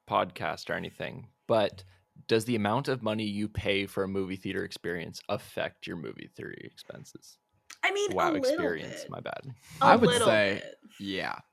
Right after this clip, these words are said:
Speaker 1: Because I'm the kid who goes Tuesday mornings to watch vid-, like, movies for cheap.
Speaker 2: It definitely, it gives it a different feeling, I think. Um,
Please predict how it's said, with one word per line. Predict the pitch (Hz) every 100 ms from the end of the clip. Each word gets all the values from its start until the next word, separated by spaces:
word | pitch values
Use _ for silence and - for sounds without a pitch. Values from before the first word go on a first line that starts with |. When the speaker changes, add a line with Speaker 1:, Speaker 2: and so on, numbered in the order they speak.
| - - _ -
Speaker 1:
Because | 117 131 -
I'm | 117 123 151
the | 143
kid | - - 123 117
who | 113
goes | 101 98 101 101 98 - - -
Tuesday | 117 110 104 101
mornings | 92 92 92 98 98 -
to |
watch | 95 98 -
vid-, | - 98 92 -
like, | 98
movies | 95 98 98 98
for | - 92
cheap. | - - - - _ _ _ -
Speaker 2:
It | 208 208
definitely, | 214 214 208 190 175 170 160 160 _ _
it | 202
gives | 214 311 320
it | 330
a | 254
different | 196 - 320
feeling, | - 175 170 143 147
I | 143
think. | 151 131 127 151 - _ _ _ _ _ _ -
Um, | 156 139 -